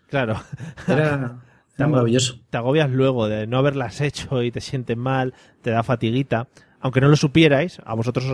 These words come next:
Speaker 1: os, os, os daba fatiguita también, aunque no supierais que os estaba dando esa cosa.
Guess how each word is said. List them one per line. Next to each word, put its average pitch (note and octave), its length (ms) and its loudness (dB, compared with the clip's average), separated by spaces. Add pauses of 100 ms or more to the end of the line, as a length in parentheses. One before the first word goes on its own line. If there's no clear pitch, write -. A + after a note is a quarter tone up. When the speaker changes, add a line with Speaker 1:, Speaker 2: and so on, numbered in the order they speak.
(120)
Speaker 1:
os, B2 140 -4
os, - 0 - (140)
os A2 140 0
daba A#2+ 160 2
fatiguita A#2+ 460 0
también, A#2 440 -4
aunque G#2 180 -8
no A2 80 -8
supierais A2+ 340 -2
que G#2+ 180 -4
os G2+ 80 -2
estaba G#2+ 260 -4
dando A2 180 -4
esa G2+ 180 -8
cosa. - 340 -10